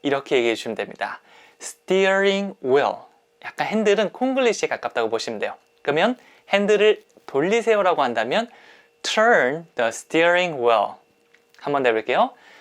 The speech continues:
Turn the steering wheel. 어느 쪽으로 돌리죠? To the right. 오른쪽이라고 얘기하고 있습니다. to는 방향을 얘기하죠. 어느 쭉 가는 겁니다. 그래서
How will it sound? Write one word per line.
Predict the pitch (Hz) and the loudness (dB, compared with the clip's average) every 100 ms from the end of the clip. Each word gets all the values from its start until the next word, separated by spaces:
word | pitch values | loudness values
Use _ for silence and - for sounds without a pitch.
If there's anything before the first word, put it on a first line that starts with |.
| - _ | -20 _
Turn | - 240 262 269 | -2 0 0 0
the | 170 | 0
steering | 147 - 170 180 185 185 143 | -2 -2 2 4 2 0 0
wheel. | 139 165 101 - - _ _ _ _ - | 2 2 0 -4 -20 _ _ _ _ -2
어느 | 127 135 180 202 | 0 2 2 2
쪽으로 | 208 190 | 2 2
돌리죠? | 160 131 120 147 240 294 _ _ _ | 2 2 2 2 2 0 _ _ _
To | - 185 | -6 -2
the | 180 240 262 _ - | 2 0 0 _ -14
right. | 127 131 123 107 - - - _ _ _ _ - | -4 0 0 -2 -10 -12 -12 _ _ _ _ 0
오른쪽이라고 | 127 139 190 196 196 175 165 156 147 | 2 4 2 0 0 0 2 2 2
얘기하고 | 123 123 113 | 0 0 -2
있습니다. | 107 - 104 104 110 | -4 -8 -12 -12 -12
to는 | - 220 247 220 | -6 -2 -2 -2
방향을 | - 139 160 160 | -4 -2 0 0
얘기하죠. | 123 110 110 180 180 | 0 0 -2 -2 -4
어느 | - 139 139 | -4 -6 -8
쭉 | - 151 156 196 - | -14 -10 -4 -4 -4
가는 | - 147 151 | -6 -4 -4
겁니다. | 120 104 104 | -6 -6 -12
그래서 | 117 139 208 | -10 -6 -6